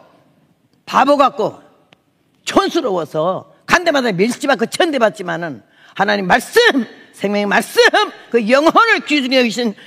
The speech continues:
주님 마음이 내 마음에 있으니까 은혜를 받으라는 거지. 은혜. 은혜가 뭐요? 은혜는 깨닫는 것이고 뭘 깨달아?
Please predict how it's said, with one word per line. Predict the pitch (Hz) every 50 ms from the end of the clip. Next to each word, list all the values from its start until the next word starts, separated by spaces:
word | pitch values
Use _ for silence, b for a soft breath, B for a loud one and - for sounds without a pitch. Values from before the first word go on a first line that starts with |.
| B B B
주님 | - - 311 320 311 285
마음이 | 262 262 277 277 277 302 311 330 330
내 | 311 294 285 285
마음에 | 269 262 254 247 247
있으니까 | - - - 220 180 - - - 175 - - - _ _ _ _ _ _ _ _ _ _ _ _ _ _ _ _ _ _ _ _ _ _ _ _ _ _ _ _ _ _ _ _ _ _ _ _ _ _ _ _ _ _ _ _ _ _ _ _ _ _ _ _ _ _ _ _ _ _ 117
은혜를 | 170 208 233 254 262
받으라는 | - - - 143 - - 123 117 107 - -
거지. | - - - _ _ _ 95 98 _
은혜. | 131 143 139 107 110 - _ 123
은혜가 | 135 160 175 170 165
뭐요? | 147 143 147 170 185 220 269 302 311 320
은혜는 | 320 330 339 349 349 -
깨닫는 | - 302 226 240 220 202 165
것이고 | 156 156 139 151
뭘 | 151 170 233 302 349 -
깨달아? | - 403 415 381 349 330 262 185 151